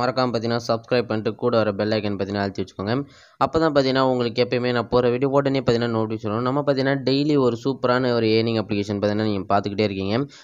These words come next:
So கண்டிப்பா பாத்தீங்கன்னா உங்களுக்கு நம்ம சேனல் பிடிக்கும். இந்த மாதிரி கண்டென்ட் நீங்க அடிக்கடி பாத்தீங்கன்னா YouTube-ல சர்ச் பண்ணிட்டு இருக்கீங்க அப்படின்னா மறக்காம பாத்தீங்கன்னா நம்மளோட சேனலையும் சப்ஸ்கிரைப் பண்ணிட்டு உங்களோட லிஸ்ட்ல பாத்தீங்கன்னா வச்சுக்கோங்க, ஓகேவா? And நம்-, நீங்க ஒரு ஃப்ரீ ஃபயர் பிளேயரா இருந்தா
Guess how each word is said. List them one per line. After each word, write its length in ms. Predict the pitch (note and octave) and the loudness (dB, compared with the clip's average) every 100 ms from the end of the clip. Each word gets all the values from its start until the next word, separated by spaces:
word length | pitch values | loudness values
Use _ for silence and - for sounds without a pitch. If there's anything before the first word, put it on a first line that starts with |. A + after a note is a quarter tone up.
| - | 0
So 80 | E3 E3 | 2 2
கண்டிப்பா 280 | D#3 E3+ F3 D#3 | 0 2 0 0
பாத்தீங்கன்னா 300 | C#3 C#3 C#3 | 0 2 2
உங்களுக்கு 320 | C3 A2+ A#2 | 0 0 -2
நம்ம 180 | A2 A2 | -2 -2
சேனல் 220 | A#2 A#2 | -2 -2
பிடிக்கும். 240 | A2 B2+ C3+ | -2 -2 0
இந்த 120 | D3+ D#3+ | 0 2
மாதிரி 160 | D#3+ D#3 C3 | 2 2 0
கண்டென்ட் 280 | B2 B2+ B2 | 2 2 2
நீங்க 140 | G#2+ G#2 | 2 0
அடிக்கடி 320 | B2 B2+ B2 | 0 0 0
பாத்தீங்கன்னா 300 | A#2 A2+ A2+ A2+ | 2 2 2 0
YouTube-ல 360 | B2 A2+ G#2 G2+ | -2 0 -2 0
சர்ச் 240 | A#2+ A#2 - | -2 -2 -2
பண்ணிட்டு 260 | G#2+ G2 | -2 -2
இருக்கீங்க 240 | G2+ G2+ G2+ | -4 -4 -2
அப்படின்னா 260 | F#2+ G2 A#2 D#3 - - - C3+ | -2 -2 0 -2 -6 -20 -4 0
மறக்காம 360 | D3+ E3 E3 D#3+ | 2 2 0 2
பாத்தீங்கன்னா 320 | C#3+ B2+ C3+ B2+ A#2+ | 2 2 2 2 0
நம்மளோட 540 | B2+ C#3 B2+ A#2 C3 C#3+ - _ _ - | 0 0 0 0 -2 -4 -14 _ _ -6
சேனலையும் 420 | B2 A#2 A#2 A#2+ A#2+ | -2 0 0 -2 -2
சப்ஸ்கிரைப் 360 | G#2+ - B2 A#2 | -4 0 0 0
பண்ணிட்டு 200 | A#2+ D#3+ D#3 | 0 2 4
உங்களோட 280 | D#3+ D3+ B2+ A#2+ | 4 4 4 2
லிஸ்ட்ல 260 | B2 C#3+ A#2+ | 0 0 0
பாத்தீங்கன்னா 320 | A2 A2+ A2 | 0 2 0
வச்சுக்கோங்க, 400 | G#2 G#2 G2 G2 | 0 -2 -2 -2
ஓகேவா? 300 | F#2+ G2 G2+ G2 - - _ - | -2 2 2 2 -6 -20 _ -2
And 180 | C#3+ D#3+ D3+ | 2 2 4
நம்-, 180 | D3 D3+ D3+ | 2 2 2
நீங்க 140 | D#3+ | 2
ஒரு 100 | D3 C#3 | 2 0
ஃப்ரீ 140 | D#3 E3 | 0 2
ஃபயர் 200 | D#3 A#2 | 2 0
பிளேயரா 260 | A#2+ B2 B2 A#2+ | 2 2 4 2
இருந்தா 160 | B2 | 0